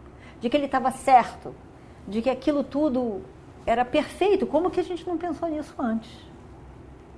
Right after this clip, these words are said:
E todos, então, concordaram que Draupadi não seria escrava. O raciocínio de Vikarna estava certo.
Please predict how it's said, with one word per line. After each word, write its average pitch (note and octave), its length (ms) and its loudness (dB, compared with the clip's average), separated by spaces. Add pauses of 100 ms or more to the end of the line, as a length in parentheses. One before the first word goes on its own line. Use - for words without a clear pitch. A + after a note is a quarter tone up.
(2000)
E C#4+ 80 4
todos, C#4 380 8
então, B3+ 480 4 (260)
concordaram B3 840 4 (640)
que B3+ 180 -4
Draupadi A#3 960 2
não A3+ 460 4
seria B3+ 320 0
escrava. G#3+ 540 0
O - 20 -4
raciocínio G#3 580 -4
de G#3 120 -4
Vikarna F#3+ 460 -6
estava D3+ 260 -4
certo. - 400 -12